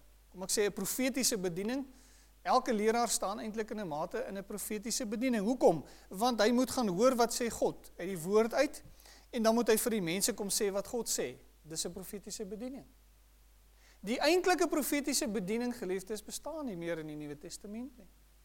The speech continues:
Hy het opgehou by die apostels. En daarom praat God deur sy woord en deur sy gees. Ek glo dat God spreek deur sy woord. Hy sê dit. Hy sê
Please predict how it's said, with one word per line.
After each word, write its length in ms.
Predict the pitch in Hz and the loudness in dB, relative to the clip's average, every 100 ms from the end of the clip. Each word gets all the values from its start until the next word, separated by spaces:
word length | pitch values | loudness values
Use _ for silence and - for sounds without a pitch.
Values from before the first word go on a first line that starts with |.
| - | -12
Hy 100 | 220 | -6
het 80 | |
opgehou 320 | 294 - 247 226 | -4 -2 -2 0
by 60 | |
die 120 | 233 220 | 0 -2
apostels. 920 | 214 302 247 - - - - - - - - - - - - - - - - - - - - - | -2 -2 -2 -4 -10 -14 -14 -14 -16 -20 -20 -20 -20 -20 -20 -20 -20 -20 -20 -20 -20 -20 -20 -20
En 80 | 160 | 0
daarom 300 | 170 277 294 | 6 6 6
praat 320 | 277 294 302 | 6 6 6
God 240 | 302 311 226 | 4 2 4
deur 140 | 254 | 2
sy 140 | 247 254 | 2 2
woord 480 | 170 269 277 170 - | 4 8 8 6 0
en 100 | 180 | -2
deur 100 | 214 208 | 0 2
sy 120 | 254 - | 0 0
gees. 320 | 302 311 - - - - - - - _ - - - - | 0 0 -2 -4 -4 -6 -10 -16 -20 _ -20 -20 -14 -2
Ek 140 | 277 - | -2 0
glo 240 | 294 320 262 | 4 8 8
dat 220 | 220 214 - - - - - | 8 4 -4 -20 -20 -10 2
God 160 | 285 | 4
spreek 420 | - - 277 330 240 | 6 4 4 4 4
deur 160 | 240 | 4
sy 140 | 226 202 | 4 2
woord. 300 | 202 214 196 | 4 2 2
Hy 60 | 196 | -2
sê 160 | 269 311 | -2 -4
dit. 160 | 165 - - - | -6 -8 -20 -10
Hy 80 | 226 | -4
sê 160 | - | -2